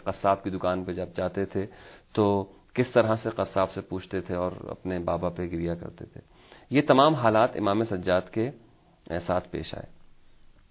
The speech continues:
لیکن یہاں پہ سوال یہ اٹھتا ہے کہ جناب زینب سلام اللہ علیہا اور امام سجاد علیہ الصلوۃ والسلام نے واقعہ کربلا کو حیات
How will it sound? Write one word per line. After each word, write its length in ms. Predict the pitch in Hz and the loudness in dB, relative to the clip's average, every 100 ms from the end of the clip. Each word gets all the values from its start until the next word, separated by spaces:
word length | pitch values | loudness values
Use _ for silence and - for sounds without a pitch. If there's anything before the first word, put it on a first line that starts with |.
| - - - - | -20 -20 -14 2
لیکن 260 | 123 165 | 4 6
یہاں 240 | 185 143 160 | 6 6 6
پہ 260 | 165 190 190 - - - | 4 2 2 -14 -20 -20
سوال 380 | - 127 113 143 | 0 4 8 8
یہ 100 | 170 | 6
اٹھتا 280 | 120 85 104 | 4 4 4
ہے 80 | 110 | 4
کہ 160 | 117 147 | 2 0
جناب 340 | 117 104 104 107 | 2 2 4 2
زینب 340 | 101 101 107 | 2 0 0
سلام 280 | - 92 92 | -2 -2 0
اللہ 200 | 92 92 | 0 0
علیہا 220 | 92 95 | -2 -2
اور 120 | 98 98 | -2 -2
امام 240 | 95 90 | -4 -6
سجاد 440 | 87 87 85 98 104 - | -8 -8 2 4 4 2
علیہ 160 | 90 | -4
الصلوۃ 400 | 87 - 87 85 | -4 -4 -4 -4
والسلام 580 | 87 87 - 87 90 98 117 | -4 -8 -6 -2 0 2 2
نے 200 | 117 127 - - - - - | 0 -2 -6 -18 -20 -18 0
واقعہ 400 | 101 104 - 123 127 | 6 6 6 2 4
کربلا 400 | 107 98 101 127 | 2 4 6 6
کو 180 | 131 123 127 - - - | 4 -2 -2 -6 -20 -2
حیات 260 | 107 110 143 | 6 6 6